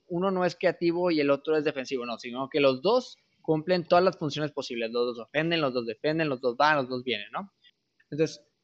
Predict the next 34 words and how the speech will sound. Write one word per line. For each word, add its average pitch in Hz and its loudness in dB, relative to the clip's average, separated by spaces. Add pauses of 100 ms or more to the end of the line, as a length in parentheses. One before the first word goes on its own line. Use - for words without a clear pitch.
(200)
tal 190 6
vez 214 2
la 151 0
solución 147 -2
es 139 -6
que 156 -2
en 139 -2
vez 135 4
de 165 2
cargarle 139 4
la 147 2
mano 143 -4
a 131 -6
Charlie 147 -2
con 127 -6
hacer 131 -8
cosas 147 -4
que 117 -8
no 117 -6
le 143 -2
convienen, 139 0
como 110 -10
lo 110 -6
es, 110 -10 (240)
como 113 -12
lo 120 2
es 120 -2
el 110 -10
pressing 135 0
o, 107 -12 (220)
o 123 -14
correr 131 2
mucho 143 0
o 113 -4